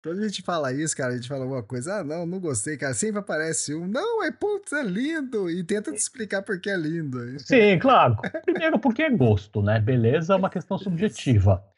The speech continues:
Speaker 2: E depois que me parece que a pessoa vai, gosta de um lugar, ela passa a defender aquilo como se fosse propriedade dela. Então, não, eu tenho o direito de não gostar também, né? E tô cansado de ver gente ir pra um lugar e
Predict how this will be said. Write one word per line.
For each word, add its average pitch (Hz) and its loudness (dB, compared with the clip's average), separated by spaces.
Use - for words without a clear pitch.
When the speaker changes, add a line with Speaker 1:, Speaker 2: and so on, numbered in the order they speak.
Speaker 2:
E 135 2
depois 165 2
que - 2
me 208 6
parece 180 2
que - -4
a 196 2
pessoa 160 0
vai, 110 6
gosta 123 6
de 139 0
um 147 -2
lugar, 139 2
ela 165 0
passa 165 -2
a 160 2
defender 156 2
aquilo 143 2
como 180 -2
se - 0
fosse - 0
propriedade 165 6
dela. 107 6
Então, 113 -4
não, 147 2
eu 98 0
tenho 117 0
o 147 -2
direito 139 0
de 180 0
não 143 4
gostar 160 4
também, 123 2
né? 101 2
E 98 0
tô 123 4
cansado 135 4
de 165 2
ver 151 4
gente 135 2
ir 135 0
pra 135 -4
um 139 2
lugar 131 4
e 120 -2